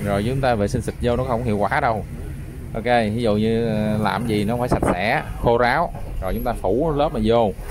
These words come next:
khoảng cỡ bốn tiếng đồng hồ nha, bốn tiếng trong điều kiện trời, ba bốn tiếng trong điều kiện trời nắng á, rồi nó đông đặc lại nó, nó, nó khô cứng ngắc lại luôn. À, rồi khi mà nó, nó,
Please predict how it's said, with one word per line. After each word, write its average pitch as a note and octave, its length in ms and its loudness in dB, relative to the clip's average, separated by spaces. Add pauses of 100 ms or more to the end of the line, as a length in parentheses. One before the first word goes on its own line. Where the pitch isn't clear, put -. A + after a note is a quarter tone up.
(600)
khoảng G#2+ 220 0
cỡ A#2 120 2
bốn D3 300 2
tiếng F3+ 220 -2
đồng E3 140 -2
hồ F#2 300 0 (800)
nha, A#2+ 320 0
bốn C3+ 180 0
tiếng D3+ 260 0
trong B2 160 -2
điều A2+ 80 -4
kiện G2 200 -2
trời, F#2+ 360 0 (120)
ba A#2 120 0
bốn C3 160 -2
tiếng D3+ 180 -2
trong C#3 120 0
điều G#2+ 80 0
kiện G2+ 120 -2
trời G2 120 -2
nắng C3+ 280 -2
á, G#3+ 100 0 (800)
rồi G2 100 0
nó A#2+ 60 0
đông B2+ 240 0
đặc - 180 -4
lại F#2 120 -2
nó, A#2 100 -4 (180)
nó, C#3+ 140 -4
nó D3 120 -4
khô C3+ 280 2
cứng D3 140 -4
ngắc E3+ 180 -4
lại B2 80 -2
luôn. A#2+ 260 2 (540)
À, A2+ 240 0 (160)
rồi G2 100 -4
khi C3+ 200 0
mà A#2 140 0
nó, C#3+ 440 0 (420)
nó, B2+ 760 -2